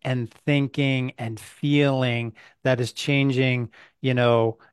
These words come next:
the different bodies that you inhabit, 'cause you're more than just your physical form. And as Sheila said earlier,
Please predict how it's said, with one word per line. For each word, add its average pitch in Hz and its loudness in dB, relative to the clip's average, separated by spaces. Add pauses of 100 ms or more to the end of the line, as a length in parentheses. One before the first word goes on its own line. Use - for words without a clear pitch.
(100)
the 127 -2
different 123 0
bodies 123 2
that 120 -2
you 117 0
inhabit, 123 -2
'cause 123 -2
you're 123 2
more 123 2 (300)
than 127 0
just 127 0
your 123 -2
physical 120 -4
form. 120 -4 (640)
And 131 0 (440)
as 131 0 (100)
Sheila 175 4
said 127 2
earlier, 151 4